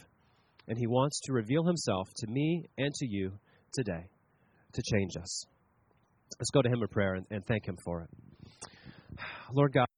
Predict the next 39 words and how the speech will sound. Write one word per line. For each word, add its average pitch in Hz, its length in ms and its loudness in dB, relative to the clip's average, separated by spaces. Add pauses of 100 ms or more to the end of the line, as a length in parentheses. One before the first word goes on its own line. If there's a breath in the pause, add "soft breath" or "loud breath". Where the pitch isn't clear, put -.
(140)
thank 131 200 0
you 127 120 4
that 101 160 4
you 180 520 6
are 123 460 2 (180)
alive, 107 460 0 (1000 soft breath)
that 120 180 -4
you 165 120 0
stand 139 400 0 (360)
present 151 440 0
with 123 280 0
us 110 320 -2
even 120 280 0
now. 92 220 -6 (1040)
Father, 127 200 6
your 120 140 4
word 123 140 4
promises 120 460 4
us 110 240 0
that 98 200 0 (280 loud breath)
where 120 140 2 (160)
two 165 240 6
or 113 140 2
three 139 520 0
are 104 160 0
gathered, 113 440 0 (200)
you 143 240 -2
are 139 160 6
there 117 240 4
in 110 80 0
the 104 100 2
midst 98 280 -4
of 87 100 -8
them. 90 160 -6 (140)
And 104 120 -8
Father, 131 240 -2
you 180 220 -2
are - 140 -10
here. 107 400 -6